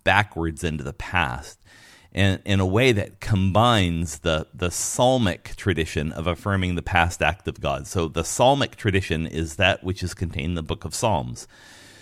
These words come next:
So you can look at the book of Psalms and begin reading them, and as you read the book of Psalms, you'll find that many of the writers of the Psalms reflect on the past actions of God.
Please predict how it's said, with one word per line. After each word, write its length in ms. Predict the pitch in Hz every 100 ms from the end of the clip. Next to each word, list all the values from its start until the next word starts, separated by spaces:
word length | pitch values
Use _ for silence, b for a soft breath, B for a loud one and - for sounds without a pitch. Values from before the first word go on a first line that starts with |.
| B B
So 140 | 143
you 100 | 120
can 120 | 120
look 140 | 151 202
at 100 | 139
the 80 |
book 160 | 123 127
of 100 | 107
Psalms 400 | - 104 98 98
and 80 | 98
begin 260 | 98 90
reading 420 | 85 110 120 104 82
them, 240 | 78 82 b b b -
and 180 | 104 104
as 180 | 110
you 80 | 107
read 240 | 104 160 180
the 80 |
book 160 | - -
of 100 | 95
Psalms, 360 | - 131 110 95
you'll 100 | 95
find 240 | 127 117
that 80 | 87
many 200 | 110 151
of 100 | 110
the 100 | 98
writers 480 | 87 104 120 107 95
of 120 | 80
the 80 | 90
Psalms 520 | - 113 95 87 -
reflect 640 | 90 92 - - 120 -
on 120 | 95 87
the 100 | 80
past 420 | - 101 101 -
actions 480 | 92 95 95 82 85
of 100 | 71
God. 380 | 78 65 64